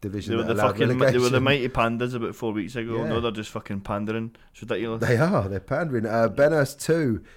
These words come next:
Speaker 1: the Colts seven. Come on, the Colts! Alberton Colts seven two.
Speaker 2: They're flying.
Speaker 1: In a rich vein of form. I think they've, they're unbeaten in, in three, over three
Speaker 2: Oh,
Speaker 1: league
Speaker 2: we'll,
Speaker 1: games
Speaker 2: we'll
Speaker 1: now.
Speaker 2: get, we'll get to that in a
Speaker 1: Well,
Speaker 2: minute,
Speaker 1: yeah,
Speaker 2: Andrew.
Speaker 1: because I've written,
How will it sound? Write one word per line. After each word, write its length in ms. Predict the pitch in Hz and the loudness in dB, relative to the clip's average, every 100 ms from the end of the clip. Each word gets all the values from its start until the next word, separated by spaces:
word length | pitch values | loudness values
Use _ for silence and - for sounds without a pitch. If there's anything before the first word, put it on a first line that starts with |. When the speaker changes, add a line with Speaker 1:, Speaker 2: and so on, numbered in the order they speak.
| _ | _
Speaker 1:
the 80 | 113 | -10
Colts 440 | 113 151 160 - - | -4 0 0 -2 -6
seven. 500 | - 170 156 113 95 | 2 2 4 0 2
Come 340 | - 370 349 | 6 8 8
on, 220 | 294 247 | 10 8
the 100 | 190 | 8
Colts! 680 | 170 - 147 135 123 117 - | 4 4 6 6 4 0 -4
Alberton 400 | 143 135 127 131 | -2 -4 -4 -2
Colts 300 | 143 131 - | 2 2 0
seven 420 | - 208 233 127 | -4 -4 -2 -4
two. 380 | 113 175 185 110 - | -2 -2 0 0 -2
Speaker 2:
They're 120 | 117 | -8
flying. 480 | - - 92 107 175 | -8 -14 -10 -8 2
Speaker 1:
In 120 | 151 | 4
a 60 | 139 | 4
rich 320 | 135 214 - | 2 0 0
vein 220 | 147 139 | 2 2
of 80 | 107 | 0
form. 420 | - 156 160 113 | -2 -2 0 -2
I 80 | 92 | -4
think 200 | - 185 | -4 -4
they've, 120 | 139 | -4
they're 280 | 123 123 147 | -2 0 0
unbeaten 440 | 165 107 165 110 110 | 0 -2 -2 -2 -2
in, 220 | 104 107 | -2 -2
in 240 | 107 107 | -2 -2
three, 460 | 101 - 156 170 139 110 127 - | -6 -12 -8 -6 -6 -10 -4 2
over 240 | 165 147 | 2 0
three 280 | - 143 123 | -4 -2 0
Speaker 2:
Oh, 40 | |
Speaker 1:
league 200 | 123 120 | 2 2
Speaker 2:
we'll, 80 | 120 | 2
Speaker 1:
games 140 | 87 117 | 0 -2
Speaker 2:
we'll 80 | 117 | -4
Speaker 1:
now. 60 | |
Speaker 2:
get, 140 | - 117 | -4 -6
we'll 100 | 120 | -8
get 160 | 120 - | -10 -14
to 80 | 160 | -12
that 220 | 151 - _ | -12 -16 _
in 60 | - | -10
a 40 | |
Speaker 1:
Well, 80 | 101 | -8
Speaker 2:
minute, 120 | 104 110 | -2 2
Speaker 1:
yeah, 100 | 113 | 2
Speaker 2:
Andrew. 180 | 143 80 | 0 -4
Speaker 1:
because 160 | 101 | -2
I've 180 | 101 92 | 0 0
written, 320 | 107 87 90 | -2 -4 -8